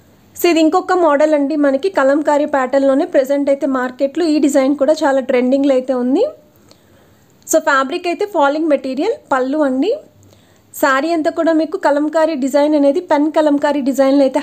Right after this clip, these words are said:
హైలైట్ చేశారు. బిగ్ బోర్డర్స్ వస్తాయండి, ట్వెల్వ్ ఇంచెస్ బోర్డర్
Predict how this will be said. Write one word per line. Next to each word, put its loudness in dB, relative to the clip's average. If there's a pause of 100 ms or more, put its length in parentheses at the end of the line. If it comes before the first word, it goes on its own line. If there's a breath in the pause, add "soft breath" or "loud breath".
హైలైట్ 0
చేశారు. -2 (1120 soft breath)
బిగ్ -2
బోర్డర్స్ 2
వస్తాయండి, 0
ట్వెల్వ్ 0
ఇంచెస్ 0
బోర్డర్ 2